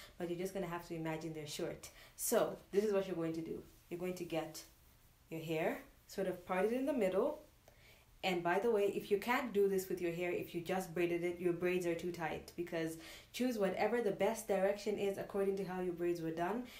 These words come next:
and that's how you're going to wrap the hair. So if it's, like, a side part, that's the direction you're going to wrap your hair. If it's a middle part,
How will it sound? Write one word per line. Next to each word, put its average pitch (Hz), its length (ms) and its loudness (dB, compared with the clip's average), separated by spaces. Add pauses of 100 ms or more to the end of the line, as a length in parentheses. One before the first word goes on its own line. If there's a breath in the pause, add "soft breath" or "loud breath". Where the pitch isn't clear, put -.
(160 loud breath)
and 170 200 0
that's 180 220 2
how 180 100 0
you're 165 160 0
going 165 160 0
to 160 100 -4
wrap 160 240 0
the 165 60 -4
hair. 147 240 -2
So 165 200 -4
if 160 120 -2
it's, 170 160 -8
like, 160 220 -4
a 170 40 -6
side 285 400 2
part, 285 320 2 (260 loud breath)
that's 196 180 4
the 196 120 -2
direction 190 440 0
you're 185 100 -2
going 180 160 -2
to 185 140 -6
wrap 175 200 0
your 175 100 -4
hair. 180 180 -4
If - 180 -4
it's 185 160 -6
a 185 60 -2
middle 208 260 2
part, 214 380 0